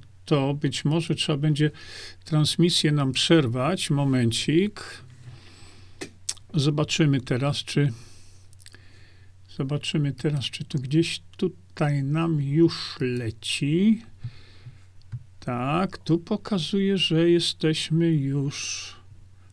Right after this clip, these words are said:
Aha, jednak jesteśmy. Dobrze, mm, bardzo dobrze. Jeszcze sobie tylko w takim razie zatrzymamy tutaj pewne rzeczy. O, dobra. I już jesteśmy.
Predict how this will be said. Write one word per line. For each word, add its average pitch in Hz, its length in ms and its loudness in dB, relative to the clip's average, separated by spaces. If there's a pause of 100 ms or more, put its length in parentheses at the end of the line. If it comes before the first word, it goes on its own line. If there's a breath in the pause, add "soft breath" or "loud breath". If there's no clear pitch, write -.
(120)
Aha, 117 380 0 (280)
jednak 214 440 -4
jesteśmy. 139 500 -2 (920 loud breath)
Dobrze, 143 380 4 (340)
mm, 147 520 2
bardzo 135 260 2
dobrze. 143 440 0
Jeszcze 165 300 2
sobie 160 280 2
tylko 151 400 0
w - 80 -14
takim 147 320 0
razie 151 280 2
zatrzymamy 147 960 2 (680 loud breath)
tutaj 147 300 2
pewne 139 360 0
rzeczy. 151 680 4 (460 loud breath)
O, 147 560 -2 (480 soft breath)
dobra. - 280 -6 (600)
I 170 140 8
już 135 240 0
jesteśmy. - 480 -8